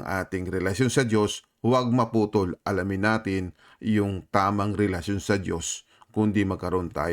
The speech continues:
ng tamang pagkakilala sa Kanya, makikita naman natin ito kung meron tayong pag-ibig sa Diyos, gawin natin kung ano yung Kanyang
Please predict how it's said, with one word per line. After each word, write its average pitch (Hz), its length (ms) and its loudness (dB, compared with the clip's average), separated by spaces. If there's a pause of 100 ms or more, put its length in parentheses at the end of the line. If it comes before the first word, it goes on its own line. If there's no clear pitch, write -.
ng 76 240 -10
tamang 82 400 -4
pagkakilala 87 720 -2
sa 131 160 0
Kanya, 127 560 0 (160)
makikita 156 480 0
naman 139 240 2
natin 120 240 0
ito 110 240 0
kung 117 160 0
meron 101 320 -2
tayong 90 240 -4
pag-ibig 117 560 0
sa 147 160 0
Diyos, 110 400 0 (240)
gawin 117 400 4
natin 95 480 0
kung 117 240 2
ano 98 160 0
yung 92 160 -4
Kanyang 82 640 -6